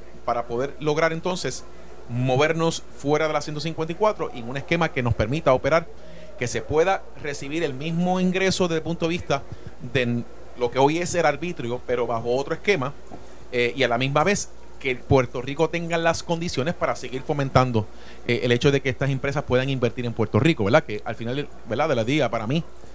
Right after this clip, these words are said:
no es solamente que se pueda poder recibir el, el insumo fiscal de hoy,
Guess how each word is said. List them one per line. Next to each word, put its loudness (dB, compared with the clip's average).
no 2
es 4
solamente 2
que 0
se 0
pueda 2
poder 2
recibir 0
el, 0
el 0
insumo 0
fiscal 4
de 4
hoy, 6